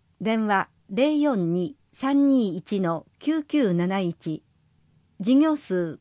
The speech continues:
計三件。川柳講座。あなたも川柳作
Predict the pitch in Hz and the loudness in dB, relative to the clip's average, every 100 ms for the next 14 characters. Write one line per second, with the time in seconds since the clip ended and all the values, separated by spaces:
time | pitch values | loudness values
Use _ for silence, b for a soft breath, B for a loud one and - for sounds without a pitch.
0 | _ 262 233 175 - - 294 262 - 160 | _ -4 -2 -2 -6 -6 -2 -2 -4 -4
1 | 151 - _ _ _ _ _ _ _ _ | -4 -8 _ _ _ _ _ _ _ _
2 | _ _ _ _ _ _ _ _ _ _ | _ _ _ _ _ _ _ _ _ _
3 | _ - 285 302 302 294 277 - 233 180 | _ -2 2 4 4 2 0 0 0 0
4 | 160 151 - _ _ _ _ _ - 247 | -2 -4 -8 _ _ _ _ _ 0 2
5 | 302 240 196 190 240 285 294 294 262 247 | 2 2 0 0 2 4 4 2 0 -4